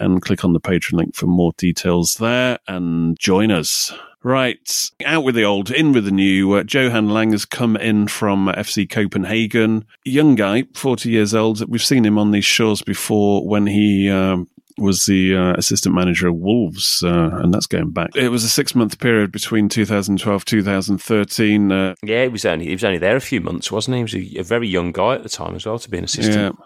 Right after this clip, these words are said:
Speaker 1: While that is deemed a, a failure, at least, uh, from, uh, Johan's point of view, he got a, a taste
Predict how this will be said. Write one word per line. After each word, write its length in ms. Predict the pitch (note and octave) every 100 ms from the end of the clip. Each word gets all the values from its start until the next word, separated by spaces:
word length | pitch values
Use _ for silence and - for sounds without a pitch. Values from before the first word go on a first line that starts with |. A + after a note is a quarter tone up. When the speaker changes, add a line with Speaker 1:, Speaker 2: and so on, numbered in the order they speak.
| -
Speaker 1:
While 300 | C3+ D#3+ C#3
that 200 | C3 C3
is 340 | C3 G#2+ G#2 -
deemed 600 | - C3 C3 A#2+ A2 A#2
a, 200 | A2+ A2 G#2
a 60 | A#2
failure, 540 | - A#2 A#2 G#2 G2+
at 120 | G2
least, 720 | G#2 A#2 C3+ C3 - - -
uh, 360 | A2+ G2+ G2 F#2
from, 480 | - A2+ G2 G2 G2
uh, 80 | F#2
Johan's 420 | G2+ G2 F#2 F#2
point 240 | - G2+
of 60 | F2+
view, 220 | G2 G2+
he 140 | F#2
got 200 | G2 G#2+
a, 180 | G2+ F#2
a 60 | -
taste 580 | - - A2 - -